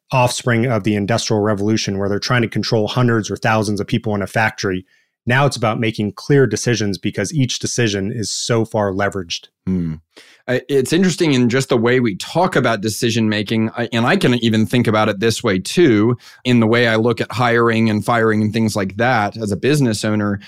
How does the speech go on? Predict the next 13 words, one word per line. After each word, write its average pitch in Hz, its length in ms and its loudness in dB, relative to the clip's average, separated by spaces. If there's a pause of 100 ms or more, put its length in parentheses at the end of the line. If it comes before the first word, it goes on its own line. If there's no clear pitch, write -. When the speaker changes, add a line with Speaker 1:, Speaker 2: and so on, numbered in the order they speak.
(200)
Speaker 2:
We 123 100 2
can 127 180 2
start 151 340 0
to 165 100 0
think 139 260 0
of 107 340 -2
decision 131 560 0
maker 120 380 0
as 107 180 2
an 101 60 0
identity 110 800 0
of, 110 160 0
like, 107 160 0